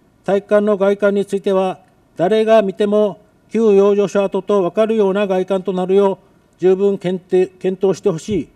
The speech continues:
との意見が出されるとともに、原案に反対する立場から、小島養生所等遺構の完全保存という専門的な判断を要する個別の政策課題について、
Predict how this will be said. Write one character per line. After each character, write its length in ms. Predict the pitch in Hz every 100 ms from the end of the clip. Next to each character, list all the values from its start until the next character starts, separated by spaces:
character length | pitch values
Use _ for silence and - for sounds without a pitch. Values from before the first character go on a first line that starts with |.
| _ -
と 100 | 220
の 120 | 214
意 60 |
見 160 | 208 208
が 100 | 208
出 140 | 175
さ 100 | 160
れ 100 | 190
る 60 | 190
と 140 | 190
と 120 | 165 190
も 120 | 202
に、 180 | 180 135 _ _ _ _ _ _
原 260 | 196 226 226
案 120 | 214
に 100 | 180
反 200 | 180 190
対 200 | 202 175
す 80 | 196
る 80 |
立 240 | 175 170 202
場 100 | 185
か 140 | 175
ら、 260 | 180 170 - _ _ _ _ _ _ _ _ _ _ _ _ _ _ _ _
小 80 | 185
島 220 | 202 214
養 240 | 208 208 202
生 180 | 208 196
所 320 | 208 208 - _ -
等 360 | 196 208 160 -
遺 100 | 160
構 240 | 202 202
の 100 | 208
完 220 | 202 185 190
全 140 | 196
保 80 | 160
存 180 | 202 196
と 160 | 196
い 240 | 180 202 175
う 60 | - _ _ _ -
専 220 | 185 202
門 180 | 214 208
的 240 | 208 208
な 100 | 202
判 220 | 180 208
断 220 | 208 202
を 80 | 185
要 160 | 185 190
す 140 | 202
る 220 | 190 196 - _ _ _ _
個 80 | 165
別 260 | 202 202
の 220 | 202 202 -
政 260 | - 185
策 160 | 208 196
課 100 | 196
題 140 | 202
に 120 | 202
つ 120 | - 220
い 100 | 202
て、 240 | 185 123